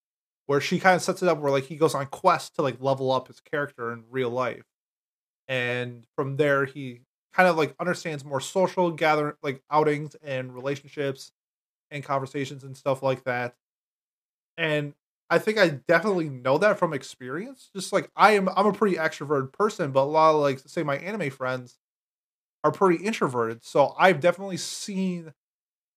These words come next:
I'll say, it, it might sound bad, but hopefully you understand what I'm saying. Like, a Tomozaki character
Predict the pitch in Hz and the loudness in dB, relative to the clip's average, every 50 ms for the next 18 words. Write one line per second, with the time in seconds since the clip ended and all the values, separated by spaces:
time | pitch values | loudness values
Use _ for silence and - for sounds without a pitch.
0 | _ _ _ _ _ _ _ _ _ _ _ _ _ _ _ _ _ _ _ _ | _ _ _ _ _ _ _ _ _ _ _ _ _ _ _ _ _ _ _ _
1 | _ _ _ 165 185 175 - 170 151 143 143 - _ 165 160 156 160 202 202 185 | _ _ _ 2 4 4 4 4 2 2 0 -6 _ -12 -10 -10 -4 -2 2 4
2 | 190 180 170 - - 196 170 156 143 143 135 131 123 135 135 - - - 180 156 | 6 6 4 6 6 6 6 6 6 4 4 2 2 0 -2 -2 -2 -6 -4 0
3 | 170 151 147 143 135 135 - 143 127 120 120 - 139 127 120 117 _ - 170 - | 0 2 2 2 0 -2 -6 -8 -8 -8 -10 -12 -14 -14 -14 -10 _ -6 -6 0
4 | - 208 202 202 165 135 180 165 165 - 147 - _ _ - 220 247 254 254 - | 0 2 2 4 4 4 4 4 4 0 -6 -16 _ _ -2 -2 0 0 -2 -6
5 | - 123 117 113 117 117 | -8 -8 -6 -6 -8 -10